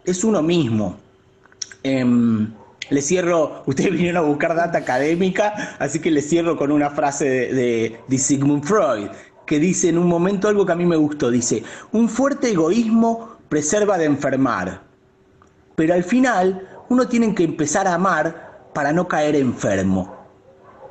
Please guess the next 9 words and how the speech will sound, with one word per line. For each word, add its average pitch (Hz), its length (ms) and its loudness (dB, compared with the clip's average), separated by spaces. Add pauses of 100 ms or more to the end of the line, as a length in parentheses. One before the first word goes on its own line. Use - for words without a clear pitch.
(120)
Para 175 220 0
poder 226 300 0
pensar 208 400 0
un 196 140 4
poco 202 340 0
esto 208 580 -4 (380)
de 147 260 0
hasta 160 460 -4
dónde, 117 600 0